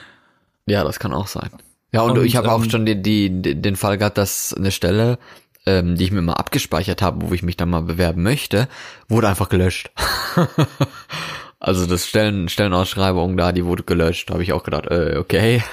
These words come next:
Speaker 1: <laughs> Naja, so ist es halt
Speaker 2: Hatte ich aber
Speaker 1: heutzutage.
Speaker 2: auch letztens.
Speaker 1: Ja, das ist doch ärgerlich. Also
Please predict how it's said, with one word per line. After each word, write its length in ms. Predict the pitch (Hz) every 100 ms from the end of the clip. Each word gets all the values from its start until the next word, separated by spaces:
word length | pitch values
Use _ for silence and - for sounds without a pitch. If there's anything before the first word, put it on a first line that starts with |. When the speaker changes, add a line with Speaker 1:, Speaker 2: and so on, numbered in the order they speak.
| - - - -
Speaker 1:
<laughs> 460 | - - _ _
Naja, 480 | 170 156 92 95 98 - - - - _
so 140 | - 101
ist 120 | 92
es 140 | 90
halt 180 | 85 82
Speaker 2:
Hatte 180 | 87 123
ich 100 | 127
aber 120 | 127
Speaker 1:
heutzutage. 180 | - 123
Speaker 2:
auch 40 | 117
letztens. 640 | 104 - - 113 107 - _ _
Speaker 1:
Ja, 320 | 117 104 95 _ _ _ _
das 140 | 104
ist 180 | 110 110
doch 120 | 139
ärgerlich. 640 | - 147 139 98 90 - - _
Also 380 | 107 101 87